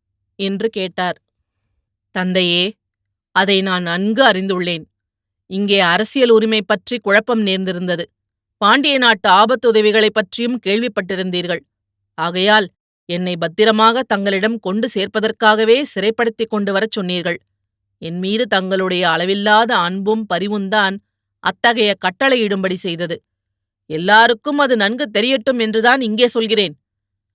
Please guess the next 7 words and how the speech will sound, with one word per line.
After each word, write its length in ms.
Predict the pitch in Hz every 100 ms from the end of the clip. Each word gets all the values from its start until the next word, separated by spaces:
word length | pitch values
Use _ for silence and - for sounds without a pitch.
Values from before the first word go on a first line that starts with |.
| _ _
அப்படி 400 | - - 294 285
என்னை 260 | 254 233 -
சிறைப்படுத்த 540 | 208 269 294 277 - 269
வந்த 280 | 233 220
நம் 200 | 202 185
வீரர்கள் 560 | 180 214 247 220 226 233 -
நூற்றுக்கணக்கானவர்கள். 1080 | 185 214 254 226 208 - 196 190 185 175